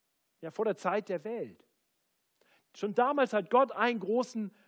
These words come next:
Plan gemacht, so lesen wir hier. Ein Plan, nach dem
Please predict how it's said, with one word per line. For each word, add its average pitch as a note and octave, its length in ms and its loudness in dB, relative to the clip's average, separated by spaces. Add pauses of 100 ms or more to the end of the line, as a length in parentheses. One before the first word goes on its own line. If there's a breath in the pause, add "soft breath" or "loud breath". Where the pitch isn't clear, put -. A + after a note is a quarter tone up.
(140 soft breath)
Plan A3+ 580 6
gemacht, D3+ 580 -6 (460)
so D#3+ 140 -2
lesen C#3+ 340 2
wir A#2 100 -6
hier. G#2 260 -12 (1800)
Ein F3 180 -4
Plan, F3+ 320 4
nach F3 140 0
dem E3 600 2